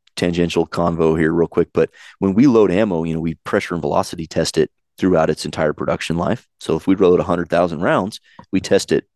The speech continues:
all, you know, I don't know the interval on all the ammo, but we test it quite a bit. And when you have a cartridge that has a small bore diameter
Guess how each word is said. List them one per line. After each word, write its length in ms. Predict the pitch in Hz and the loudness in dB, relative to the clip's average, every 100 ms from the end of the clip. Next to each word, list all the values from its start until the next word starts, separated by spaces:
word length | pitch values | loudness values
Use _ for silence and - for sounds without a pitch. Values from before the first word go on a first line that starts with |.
| _ _ _ _ - | _ _ _ _ 0
all, 240 | 90 - | 0 0
you 60 | 78 | -4
know, 140 | 71 - | -10 -8
I 80 | - | -4
don't 160 | 85 76 | -4 -2
know 100 | 82 | 0
the 140 | 80 | 0
interval 300 | 85 85 82 | 0 2 2
on 120 | 78 | 2
all 160 | 78 82 | 2 0
the 200 | 78 71 | -2 -4
ammo, 200 | 90 78 | -4 -2
but 100 | 80 | -4
we 80 | 80 | -2
test 240 | 127 - | -4 -6
it 100 | - | -10
quite 360 | - - 90 78 | -12 -4 -2 -2
a 40 | |
bit. 320 | 82 107 95 _ - - - - | 2 2 2 _ -20 -20 -18 -4
And 100 | 90 | -2
when 100 | 85 | 0
you 80 | 117 | 0
have 160 | 113 | 0
a 40 | 80 | -4
cartridge 640 | - 113 117 80 78 82 | -2 -2 0 -4 -4 -4
that 300 | 85 80 - _ _ _ _ | -2 -2 -2 _ _ _ _
has 140 | - 80 | -6 -4
a 60 | |
small 260 | 78 90 87 | -4 0 0
bore 180 | 87 87 | 2 2
diameter 420 | 85 82 82 95 | 2 -2 -4 -6